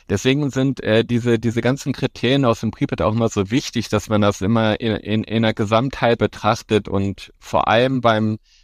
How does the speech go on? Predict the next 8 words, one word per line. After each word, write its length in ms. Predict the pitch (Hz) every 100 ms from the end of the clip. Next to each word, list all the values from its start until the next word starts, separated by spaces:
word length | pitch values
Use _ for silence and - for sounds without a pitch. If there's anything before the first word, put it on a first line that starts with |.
| -
I-D-Bereich, 840 | 104 104 110 113 101 101 101 101 -
ähm, 640 | - 95 95 95 98 87 - _ _ -
muss 220 | 113 -
man 160 | 110
sehr 180 | 107 113
genau 320 | 127 120 110
hinschauen 640 | 101 123 - - 135 135 -
und 280 | 113 110